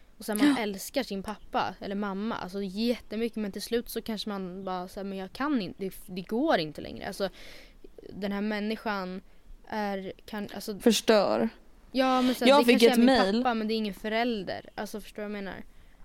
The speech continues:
Speaker 2: Ja, jag fick ett mail av en tjej som lyssnar på våran podd.
Speaker 1: Mm.
Speaker 2: Och det här var väl egentligen ingen fråga till podden, men jag svarade på den och jag tänkte att vi bara kan ta upp det som ett exempel. Och det var verkligen så, hon var,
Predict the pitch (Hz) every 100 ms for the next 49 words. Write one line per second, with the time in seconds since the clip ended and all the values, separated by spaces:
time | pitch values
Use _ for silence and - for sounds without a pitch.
0 | - - 226 226 247 240 208 208 208 202
1 | 190 196 196 202 190 190 208 208 202 190
2 | 196 180 185 247 254 226 254 - 208 214
3 | 196 - - - - 208 214 208 208 196
4 | 190 208 190 196 196 190 208 240 208 180
5 | 175 175 190 180 180 180 185 180 - 175
6 | 170 180 170 170 170 - 180 - - -
7 | 185 185 175 175 175 170 175 175 - 175
8 | 185 202 196 294 202 - 196 233 233 185
9 | 180 185 190 233 247 233